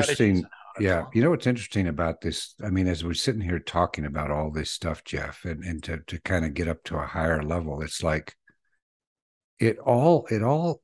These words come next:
Speaker 1: the, this whole thing that we've been talking about, about terrible things that, that nonprofits do that hurt donors, has everything to do with just not understanding how fundraising really works.
Speaker 2: Yeah.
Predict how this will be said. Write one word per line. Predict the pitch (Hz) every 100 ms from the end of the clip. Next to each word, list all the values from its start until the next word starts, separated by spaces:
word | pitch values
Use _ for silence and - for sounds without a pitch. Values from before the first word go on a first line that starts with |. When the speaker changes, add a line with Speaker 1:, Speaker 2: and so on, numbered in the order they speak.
| -
Speaker 1:
the, | 107 -
this | 104 -
whole | - - 202 214 226 220
thing | - 165 139 85
that | 78
we've | 80 101
been | 92 87
talking | - 87 - 69
about, | 69 71 78
about | 78 80 78 - _ _ _ -
terrible | - 117 104 95
things | - 98 82
that, | 80 - -
that | 87 78
nonprofits | 87 82 - 87 - 85 -
do | 87
that | 80 76
hurt | - - 90 -
donors, | 87 82 73 71 - - - - - _ -
has | 117 107 - -
everything | - 143 165 143 131 123
to | 117
do | 98 92 87 80
with | 78 78 -
just | 113 98 - _ -
not | 90 107 127 - -
understanding | 107 98 90 - 104 85 76 76 76 -
how | 87 82
fundraising | 80 - 98 90 80 78 78 82 80
really | 82 92 92
works. | 87 82 117 104 - - - _
Speaker 2:
Yeah. | 101 95